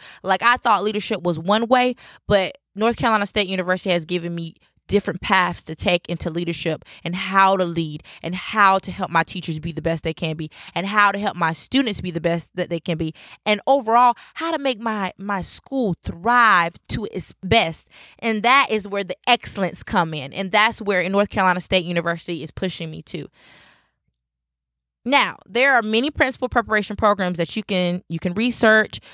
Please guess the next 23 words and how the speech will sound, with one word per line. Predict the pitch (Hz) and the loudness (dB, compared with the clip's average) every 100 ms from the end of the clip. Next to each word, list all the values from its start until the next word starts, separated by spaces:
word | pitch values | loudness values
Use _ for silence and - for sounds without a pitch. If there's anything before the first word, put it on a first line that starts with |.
| - - | -18 0
Um, | 170 160 170 | 2 2 -2
you | 180 | -6
can | 165 | -6
take | - 214 | -2 0
your | 233 | 0
time | 220 220 196 190 190 190 | 2 6 6 6 4 0
to | - 180 170 160 156 _ _ | -4 -4 -4 -6 -10 _ _
look | - 180 214 | -4 0 2
and | 214 | 2
see | 196 208 196 | 0 -2 -2
if | 175 | -2
it | 165 - | -4 -2
fits | 240 240 - | 0 0 -2
you. | 226 226 175 170 196 - - _ - | 2 6 6 4 -2 -14 -20 _ -6
But | 170 - - - | -4 -4 -6 -4
again, | 180 185 165 127 - | 0 0 0 -2 -4
I | - 175 185 185 | 4 6 6 4
definitely | 165 180 185 185 | 2 0 0 -2
recommend | 170 170 165 165 | -2 -4 -4 -4
North | 165 165 | -4 -4
Carolina | - 151 156 156 | -4 -6 -6 -8
State | - 156 | -8 -8
University. | - 151 151 151 156 160 151 | -8 -12 -12 -12 -12 -12 -12